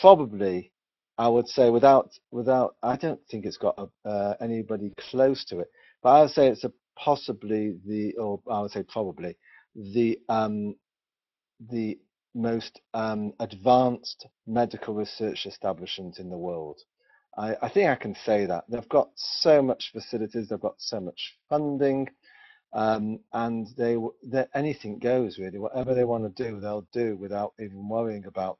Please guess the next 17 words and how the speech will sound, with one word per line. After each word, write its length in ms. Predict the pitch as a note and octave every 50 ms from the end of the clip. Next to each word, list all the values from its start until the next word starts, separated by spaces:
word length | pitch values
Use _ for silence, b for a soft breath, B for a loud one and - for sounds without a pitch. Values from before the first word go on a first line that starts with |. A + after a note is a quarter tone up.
| _ -
medical 480 | G2 F#2+ G2 G#2+ G#2 - F#2+ - G#2
research 500 | G#2+ G2+ - - - A2 G#2+ G2+ - - -
grants 480 | - G2 G#2 G2+ G2+ G#2 G2+ - - -
and 120 | G#2+ F#2+
goodness 240 | F2+ G2 G#2 G2 -
knows 160 | G2 F2+ E2
what 140 | - F#2+ F#2+
else. 220 | F2+ F2+ - - - b b b b b b b b
So, 340 | b - D#3 D#3 D#3 D#3 - _ _ -
um, 520 | C#3 C#3 C#3 C#3 C#3 C#3 C#3+ C#3+ C#3+ C#3 - _ _ _ _
Jose 260 | - E3 F#3 F3 F3 F3+
Montoya 440 | E3 D#3 D3 - D3 C#3 C3 B2+
runs 500 | B2 A#2+ B2+ B2+ B2+ C3 B2+ A#2+ G#2 - -
the 140 | A#2 G#2+ G#2
show, 520 | - - - G#2+ F#2+ F#2 F#2+ G#2 B2 B2 _ _ b b b b b b _ _
and, 500 | - B2 A#2+ B2 B2 B2 A#2+ A#2+ A2 -
um, 420 | C3+ A#2+ A#2+ A#2+ A#2 A#2 A#2 A#2